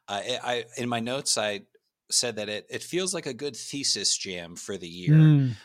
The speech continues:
Speaker 2: I like that.
Speaker 1: Um, but it, it doesn't get too heavy. It's got momentum, which works for me. It's full band, but it never, like, necessarily coalesces into anything transcendent. But a great start to the M S G run.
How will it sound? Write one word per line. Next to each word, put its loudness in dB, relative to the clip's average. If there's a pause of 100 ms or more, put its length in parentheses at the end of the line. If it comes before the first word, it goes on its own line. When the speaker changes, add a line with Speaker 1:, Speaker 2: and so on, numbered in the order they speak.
Speaker 2:
I -2
like 0
that. -6
Speaker 1:
Um, -18 (300)
but -4
it, -2 (960)
it -8
doesn't 0
get -6
too 0
heavy. 0
It's 0
got 2
momentum, -4
which -8
works -4
for -6
me. -6 (340)
It's -2
full -6
band, -6 (320)
but -2
it -6
never, -4
like, -6
necessarily 2
coalesces -2
into -6
anything -8
transcendent. 0 (560)
But 0
a -4
great -2
start 0
to -8
the -6
M -6
S -2
G -2
run. -6